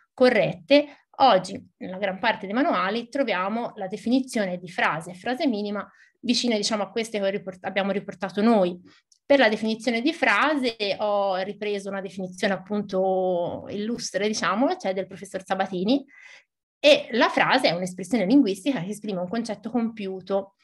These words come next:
anche senza collegamenti, con altre frasi e senza riferimenti a situazioni comunicative. La frase, infatti,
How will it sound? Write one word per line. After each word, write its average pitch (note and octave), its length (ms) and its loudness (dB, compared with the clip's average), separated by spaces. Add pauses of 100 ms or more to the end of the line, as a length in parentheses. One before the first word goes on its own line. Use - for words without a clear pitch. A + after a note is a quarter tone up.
(220)
anche F#4 340 2
senza B3 360 0
collegamenti, F#3+ 960 -2
con A#3+ 160 0
altre F#3 380 2
frasi F#3 640 0 (200)
e D#4+ 120 0
senza A3 420 -2
riferimenti A3 880 -2
a B3 100 -2
situazioni A#3 560 -2
comunicative. F3+ 1080 -4 (600)
La G3 200 2
frase, F#3 560 4 (120)
infatti, G3+ 720 -4